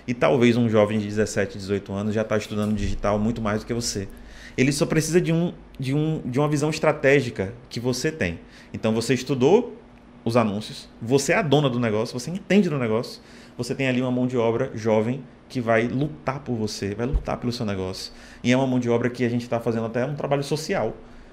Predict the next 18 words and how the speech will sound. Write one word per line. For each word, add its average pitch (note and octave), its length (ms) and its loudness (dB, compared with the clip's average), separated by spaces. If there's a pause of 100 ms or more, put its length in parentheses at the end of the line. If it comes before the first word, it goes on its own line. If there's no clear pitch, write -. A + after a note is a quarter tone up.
(140)
porque A2+ 460 -2 (400)
as G#2+ 140 -2
empresas, A#2 440 0
elas B2+ 180 2
querem C3 220 4
pessoas B2+ 320 -2
com - 80 -4
experiências, B2 680 -2
mas B2 180 0
eu B2+ 80 0
preciso A#2+ 360 -2
de A#2+ 60 0
uma B2+ 60 2
experiência A#2+ 480 2
pra B2 140 0
ter A#2 140 -2
experiência, A2+ 560 -2
né? A2+ 40 -10